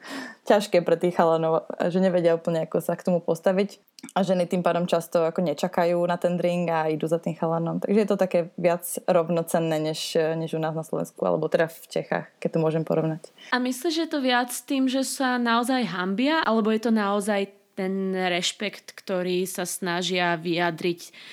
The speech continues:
Speaker 2: tým, že dajú žene najavo, že je rovná?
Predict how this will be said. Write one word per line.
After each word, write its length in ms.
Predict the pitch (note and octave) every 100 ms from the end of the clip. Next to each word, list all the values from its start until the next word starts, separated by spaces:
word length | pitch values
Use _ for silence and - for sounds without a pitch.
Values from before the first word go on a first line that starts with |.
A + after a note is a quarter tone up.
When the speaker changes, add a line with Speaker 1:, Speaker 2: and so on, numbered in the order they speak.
| - -
Speaker 2:
tým, 180 | F3+
že 140 | F3+ F3+
dajú 640 | E3+ E3 E3+ E3+ D#3+ E3+ D#3+ - - -
žene 400 | E3+ E3+ F3 F3
najavo, 400 | E3+ E3 F3 E3+
že 380 | E3 E3+ D#3+ D#3+ -
je 180 | - F3+
rovná? 480 | E3 D#3 D#3+ D3+